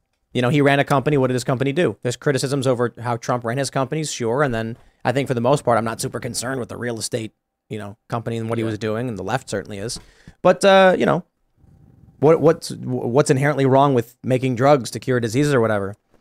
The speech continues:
Speaker 1: If he was treating symptoms and perpetuating a lot of awful garbage, I think we ask him about it.
Speaker 2: Right.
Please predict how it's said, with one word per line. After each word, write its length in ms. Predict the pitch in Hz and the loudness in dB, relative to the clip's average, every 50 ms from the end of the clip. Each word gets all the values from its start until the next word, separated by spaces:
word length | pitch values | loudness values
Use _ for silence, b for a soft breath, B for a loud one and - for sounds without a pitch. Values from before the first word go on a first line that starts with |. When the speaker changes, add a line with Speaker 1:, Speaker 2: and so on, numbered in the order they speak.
| _ - | _ -4
Speaker 1:
If 160 | - 139 - - | -4 -2 2 2
he 60 | 160 | 2
was 120 | 156 135 | 4 2
treating 300 | - - 175 165 156 139 | 2 2 2 4 4 2
symptoms 440 | - - 151 175 175 170 147 135 127 | 0 0 0 0 2 0 0 0 0
and 100 | 127 117 | -2 -4
perpetuating 580 | 127 123 - 131 127 - 143 127 123 120 117 117 | -4 -4 -2 -4 -2 0 0 0 0 0 0 -2
a 80 | 117 | 0
lot 140 | 110 113 117 | 0 0 0
of 140 | 113 101 101 | -2 -2 -4
awful 300 | 104 117 - - 113 107 | -4 -4 -4 -4 -8 -4
garbage, 400 | 110 117 156 180 160 139 120 131 | -2 0 0 2 0 -2 -4 -4
I 40 | 110 | -6
think 180 | - 123 110 113 | -6 -8 -8 -6
we 120 | 113 107 | -4 -2
ask 160 | 110 127 - | -2 -4 -4
him 120 | 139 107 95 | -6 -8 -8
about 160 | 92 90 92 | -8 -8 -8
it. 100 | 90 - - - - - | -10 -12 -16 -20 -16 -10
Speaker 2:
Right. 200 | 123 120 110 104 | -10 -8 -8 -10